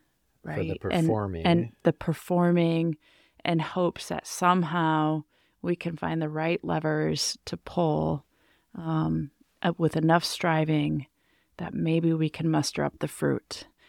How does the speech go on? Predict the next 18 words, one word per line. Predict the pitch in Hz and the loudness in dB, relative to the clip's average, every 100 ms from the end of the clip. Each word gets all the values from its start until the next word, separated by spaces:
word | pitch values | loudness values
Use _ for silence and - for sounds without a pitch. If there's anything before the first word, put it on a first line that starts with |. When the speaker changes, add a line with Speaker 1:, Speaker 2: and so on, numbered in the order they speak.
| _ - | _ 0
Speaker 2:
And | 156 160 | 4 6
you're | 180 | 4
saying | 170 - 156 147 147 156 156 | 4 0 -2 -4 -4 -6 -6
that | 160 147 151 | -6 -6 -6
you | 160 190 185 165 | 0 2 4 2
want | 160 147 139 - | 2 0 -2 -6
to | - 151 | -8 -8
resist | 147 143 139 156 151 - - | -8 -8 -2 -2 0 -2 -6
that, | 143 143 143 - - _ - | -10 -8 -8 -10 -16 _ -6
and | 156 151 | -2 -2
that | 147 - | -4 -6
you | 165 170 165 | -4 -2 -2
want | 151 - | -2 -4
to | 165 | -8
find | - 156 151 151 | -4 0 2 2
a | |
new | 156 160 175 170 | 2 4 6 6
way | 160 151 - - | 4 -2 -2 -4